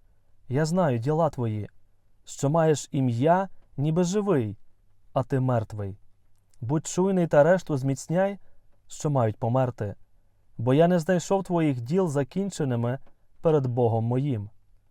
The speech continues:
Отож, пам'ятай, як ти взяв і почув, і бережи, і покайся». А коли ти нечуйний,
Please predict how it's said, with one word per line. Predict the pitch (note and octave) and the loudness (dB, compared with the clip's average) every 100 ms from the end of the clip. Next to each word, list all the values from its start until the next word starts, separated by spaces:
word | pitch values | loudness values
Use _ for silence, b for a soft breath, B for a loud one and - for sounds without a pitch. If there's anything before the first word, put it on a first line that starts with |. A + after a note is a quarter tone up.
| _ - | _ -6
Отож, | A#2+ A#2 D#3 F3 - - - _ _ - | -4 0 2 2 0 -12 -20 _ _ -2
пам'ятай, | C3 D#3 F#3 G3+ D#3+ A2 G2 - - - - | 2 4 4 8 8 6 0 -14 -20 -20 -4
як | B2+ B2 | -2 0
ти | D3 | 0
взяв | B2+ A2+ E3+ F3 - | 0 2 4 4 0
і | |
почув, | B2+ B2+ - F3+ G3 - - - | -4 -4 -2 0 0 -4 -16 -6
і | C#3 | -2
бережи, | A#2+ B2 A2+ G#2 A2 D3+ E3 - - - - - - | 2 2 2 0 0 0 -2 -8 -20 -20 -20 -14 -8
і | B2+ | -4
покайся». | A#2 - A2+ G#2 - G#2+ G2+ - _ _ - - _ - _ _ _ _ - _ _ _ _ _ _ - | -2 0 0 0 -4 -10 -10 -14 _ _ -20 -20 _ -20 _ _ _ _ -20 _ _ _ _ _ _ -4
А | A#2+ A#2 | -2 2
коли | D#3 E3+ | 2 4
ти | F#3 | 4
нечуйний, | D#3+ - G3+ A3+ D#3 G#2 | 2 0 -2 0 0 -2